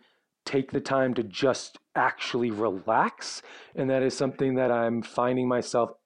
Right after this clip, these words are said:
actually doing for the first time, even though I always kind of fall back into the, "I could be doing more, I could be more productive, I should be creating more." But I'm really trying to, like, find a balance of, "No,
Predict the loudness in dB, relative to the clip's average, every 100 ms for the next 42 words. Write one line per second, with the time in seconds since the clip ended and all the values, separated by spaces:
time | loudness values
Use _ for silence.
0 | 0 0 0 -6 -6 -4 -4 -2 0 0
1 | 0 2 2 2 2 2 4 2 -2 -14
2 | -14 2 4 6 6 6 4 4 4 4
3 | 2 0 -2 -2 -2 0 0 2 2 2
4 | 0 -4 0 0 0 -2 -14 -6 -2 0
5 | 0 0 0 2 2 4 4 4 4 2
6 | -4 -4 -2 0 2 2 0 2 0 2
7 | 2 2 -2 -8 -4 0 0 0 -2 2
8 | 6 6 4 4 4 4 4 2 -6 -20
9 | -6 0 2 4 4 4 2 2 2 2
10 | 0 0 0 0 2 2 0 2 2 2
11 | -2 -12 _ _ 0 0 0